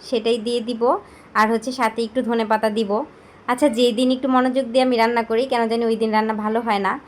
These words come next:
আর যেই দিন একটু তাড়াহুড়োর মধ্যে রান্না করা হয়, সেই দিনকার রান্নাটা অনেক বেশি মজা হয়। আমার সাথে এমন হয় আর কি, জানি না কেন জানি। ও, তারপর আবার একটু ঘিও দিয়েছিলাম, দিয়ে হচ্ছে দমে দিয়ে তারপর আমি স্নান করতে যাব। দুইটা বেজে গেছে, কয়েকদিন যাবত একটু দেরি হইতেছে দুপুরের খাবার খাইতে।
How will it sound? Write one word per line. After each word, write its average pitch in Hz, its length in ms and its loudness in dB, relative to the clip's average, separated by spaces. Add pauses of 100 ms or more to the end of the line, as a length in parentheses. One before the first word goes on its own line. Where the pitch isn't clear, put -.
(240)
আর 220 240 4
যেই 233 160 2
দিন 247 80 0
একটু 233 160 -8
তাড়াহুড়োর 247 540 2
মধ্যে 233 160 -2
রান্না 233 220 0
করা 220 200 0
হয়, 233 240 0
সেই 247 200 -4
দিনকার 220 280 -2
রান্নাটা 214 360 -2
অনেক 208 220 -2
বেশি 220 180 -6
মজা 226 260 -2
হয়। 240 200 -2 (100)
আমার 254 200 -2
সাথে 277 180 -4
এমন 262 160 0
হয় 233 260 0
আর 202 180 0
কি, 220 100 -4 (460)
জানি 233 300 4
না 220 100 2
কেন 214 280 -2
জানি। 208 260 0 (580)
ও, 226 100 4
তারপর 254 380 4
আবার 269 220 6
একটু 269 180 -4
ঘিও 247 340 2
দিয়েছিলাম, 247 560 0 (240)
দিয়ে 233 300 -4
হচ্ছে 254 260 -4
দমে 233 360 0
দিয়ে 240 260 -2 (120)
তারপর 220 260 0
আমি 226 160 -2
স্নান 233 260 -4
করতে 240 260 -8
যাব। 226 200 0 (520)
দুইটা 247 280 0
বেজে 233 260 0
গেছে, 247 260 -6
কয়েকদিন 233 400 -2
যাবত 226 320 0
একটু 247 180 -8
দেরি 220 280 -2
হইতেছে 220 360 -4
দুপুরের 220 400 -6
খাবার 220 220 -2
খাইতে। 214 340 -6